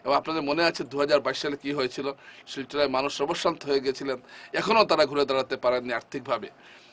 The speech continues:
ছোট ব্যবসায়ী থেকে শুরু করে সাধারণ মধ্যবিত্ত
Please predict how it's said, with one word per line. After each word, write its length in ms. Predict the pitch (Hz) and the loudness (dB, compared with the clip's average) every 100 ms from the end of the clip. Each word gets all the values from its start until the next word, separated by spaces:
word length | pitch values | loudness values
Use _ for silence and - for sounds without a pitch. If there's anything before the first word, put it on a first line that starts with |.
| - - - | -20 -20 -12
ছোট 200 | 147 143 | -8 -4
ব্যবসায়ী 380 | 139 139 - 143 | -2 -2 0 -2
থেকে 200 | 135 139 | -2 -6
শুরু 240 | 143 135 | -6 -6
করে 180 | 131 131 | -2 -2
সাধারণ 320 | 127 127 131 123 | -4 -4 -4 -2
মধ্যবিত্ত 600 | 131 131 131 127 - | -6 -4 -4 -4 -8